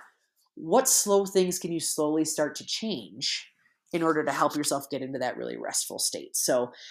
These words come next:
as always, thank you guys so much for taking the time to tune in. I am so incredibly grateful for your support, for your encouragement, for being here to kind of talk about so much related to health and wellness from the inside out for us as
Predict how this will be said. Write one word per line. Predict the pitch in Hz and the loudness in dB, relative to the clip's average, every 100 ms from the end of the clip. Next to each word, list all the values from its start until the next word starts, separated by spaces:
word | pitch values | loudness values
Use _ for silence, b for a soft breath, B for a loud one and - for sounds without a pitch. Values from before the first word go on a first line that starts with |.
| B | B
as | 240 233 | 8 10
always, | 208 208 202 190 | 12 12 12 8
thank | 233 226 | 4 4
you | - | 6
guys | 240 233 | 6 6
so | |
much | 214 190 | 2 2
for | 185 | 0
taking | 190 180 | 0 2
the | 180 | 0
time | 185 175 | 2 0
to | 175 | 0
tune | - 175 | 0 0
in. | 165 | 0
I | 160 | 0
am | 170 | 0
so | 165 - 180 | 4 6 6
incredibly | 190 185 170 165 | 4 2 4 4
grateful | 156 - 156 | 2 -2 -4
for | 147 | -4
your | 175 | -4
support, | 180 - - 196 - | -4 -4 6 6 6
for | 175 | 0
your | 143 | 0
encouragement, | 139 - 175 170 165 160 | -4 0 2 2 0 -2
for | - 135 | -4 -4
being | 160 185 175 | 0 0 0
here | 165 160 160 | 2 2 2
to | 160 | -2
kind | 135 147 | -4 -4
of | 131 | -2
talk | - 185 185 | 6 6 6
about | 165 147 | 6 4
so | - - 180 | 4 6 6
much | 185 165 - | 6 2 2
related | 156 147 139 | 0 0 0
to | |
health | 147 151 | 0 0
and | 151 | 0
wellness | 143 143 143 | 0 -2 -4
from | 139 | -4
the | 143 | -4
inside | 135 147 | -2 0
out | 143 120 | 2 0
for | 147 | 0
us | 135 131 | 0 2
as | 123 - | 0 -2